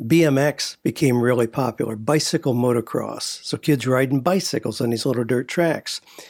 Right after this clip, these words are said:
So he saw what was happening, wanted to get involved, wanted a new bicycle. I said, "Great."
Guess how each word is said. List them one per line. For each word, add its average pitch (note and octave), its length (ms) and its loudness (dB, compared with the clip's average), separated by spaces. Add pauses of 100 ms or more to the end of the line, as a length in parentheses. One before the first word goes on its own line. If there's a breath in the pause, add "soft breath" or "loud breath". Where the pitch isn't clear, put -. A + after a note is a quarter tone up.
(420 loud breath)
So C3 540 0 (140)
he E3 280 2
saw D3+ 280 2
what B2+ 180 0
was A#2+ 140 -4
happening, F3 520 0 (240)
wanted C3+ 320 0
to C#3+ 80 0
get C3 160 2
involved, C3 580 2 (200 soft breath)
wanted C3 340 2
a C3 60 0
new C#3+ 140 4
bicycle. - 840 -2
I B2+ 120 -4
said, C3+ 280 0
"Great." F3 540 -2